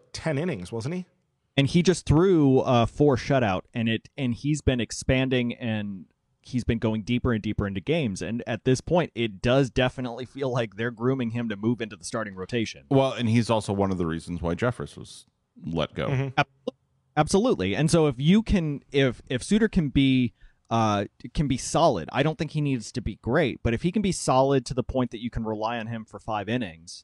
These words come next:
Speaker 2: and you can have Nelson, uh, come in if he's able to find any kind of form whatsoever.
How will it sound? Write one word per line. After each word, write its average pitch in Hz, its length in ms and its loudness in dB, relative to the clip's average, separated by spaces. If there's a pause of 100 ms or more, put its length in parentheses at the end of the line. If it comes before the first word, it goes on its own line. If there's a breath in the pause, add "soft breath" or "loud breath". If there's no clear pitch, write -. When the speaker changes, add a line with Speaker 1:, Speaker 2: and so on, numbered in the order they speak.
(720)
Speaker 2:
and 113 500 -2
you 131 220 0
can 135 100 0
have 113 240 -2
Nelson, 131 640 2
uh, 123 320 0
come 131 200 -2
in 135 120 0
if 120 120 -4
he's 151 220 -6
able 135 220 2
to 127 80 0
find 127 320 -4
any 123 180 -2
kind 123 200 0
of - 60 0
form 127 200 0
whatsoever. 117 640 -2